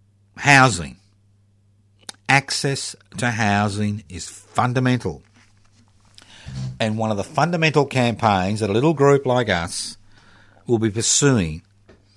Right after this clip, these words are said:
in two thousand and nineteen is the public housing struggle, which we began two years ago, in December two thousand and sixteen, or over two years ago.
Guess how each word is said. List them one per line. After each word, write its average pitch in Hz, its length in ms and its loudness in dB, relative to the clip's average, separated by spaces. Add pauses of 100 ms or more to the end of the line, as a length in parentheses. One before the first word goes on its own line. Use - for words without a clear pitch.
(520)
in 113 100 -2
two 147 180 2
thousand 127 440 0
and 120 100 0
nineteen 101 800 -2 (1000)
is 120 120 -2
the 120 60 2
public 135 340 0
housing 123 540 2
struggle, 87 520 -6
which 123 200 -6
we 120 120 0
began 92 580 -2 (160)
two 120 180 -2
years 123 380 -2
ago, 80 240 -8 (720)
in 107 80 -4
December 101 380 -4
two 104 200 -8
thousand 87 420 -8
and 90 120 -8
sixteen, 120 680 -8 (560)
or 113 140 -6
over 123 220 -4
two 98 200 -12
years 85 320 -14
ago. 80 200 -20